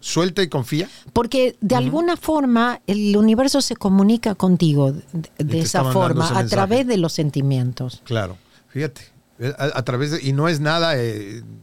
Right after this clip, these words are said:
Speaker 1: esotérico ni nada.
Speaker 2: No,
Speaker 1: Pero sí el
Speaker 2: claro
Speaker 1: universo
Speaker 2: que
Speaker 1: te
Speaker 2: no.
Speaker 1: está diciendo, si esto se siente bien, continúalo. Entonces,
Speaker 2: Exacto.
Speaker 1: esa es la forma.
Speaker 2: Ay, ay,
Speaker 1: Ok.
Speaker 2: plantéate que a lo mejor no tienes razón o no tienes la, la última palabra o no necesitas tener la última palabra,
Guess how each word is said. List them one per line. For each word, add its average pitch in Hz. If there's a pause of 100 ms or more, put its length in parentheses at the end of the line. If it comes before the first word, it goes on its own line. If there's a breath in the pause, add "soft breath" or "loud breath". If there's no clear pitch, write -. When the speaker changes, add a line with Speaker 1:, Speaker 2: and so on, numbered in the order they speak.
(340)
Speaker 1:
esotérico 123
ni 131
nada. 185
Speaker 2:
No, 202
Speaker 1:
Pero 349
sí 156
el 196
Speaker 2:
claro 233
Speaker 1:
universo 285
Speaker 2:
que 185
Speaker 1:
te -
Speaker 2:
no. 170
Speaker 1:
está 185
diciendo, 185 (140 loud breath)
si -
esto 269
se 139
siente 196
bien, 240
continúalo. 160 (100)
Entonces, 165
Speaker 2:
Exacto. 214
Speaker 1:
esa 165
es 170
la 160
forma. 160
Speaker 2:
Ay, 262 (160)
ay, 262
Speaker 1:
Ok. 143 (300)
Speaker 2:
plantéate 269
que -
a 240
lo 233
mejor 240
no 262
tienes 269
razón 160
o 175
no 202
tienes 240
la, 156
la 151
última 156
palabra 175
o 175
no 185
necesitas 202
tener 165
la 165
última 165
palabra, 165